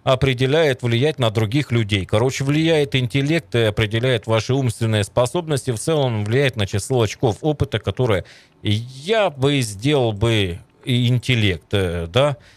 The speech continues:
Э, альт, следующий уровень. М, непонятно, да?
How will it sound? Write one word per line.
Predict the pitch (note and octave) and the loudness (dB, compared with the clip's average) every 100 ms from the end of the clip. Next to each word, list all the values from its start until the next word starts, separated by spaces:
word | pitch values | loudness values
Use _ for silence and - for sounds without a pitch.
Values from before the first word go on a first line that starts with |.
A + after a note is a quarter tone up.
| _ _ | _ _
Э, | G#2+ G#2 F#2+ F2+ - | 0 2 2 0 2
альт, | B2+ G#2 | 2 2
следующий | - A#2+ C#3+ B2+ A#2 - | -4 -2 -2 -2 -2 0
уровень. | A2+ F#2+ F2 E2+ G#2 G2+ - - | 0 0 -2 -4 -8 -10 -18 -4
М, | A2 G#2 G2 G2 G2+ | -2 0 0 0 2
непонятно, | A#2 A2+ A2+ A2 F2+ F2+ E2 | 2 2 2 2 0 -2 -4
да? | F#2 C3 A#2+ | 0 0 -2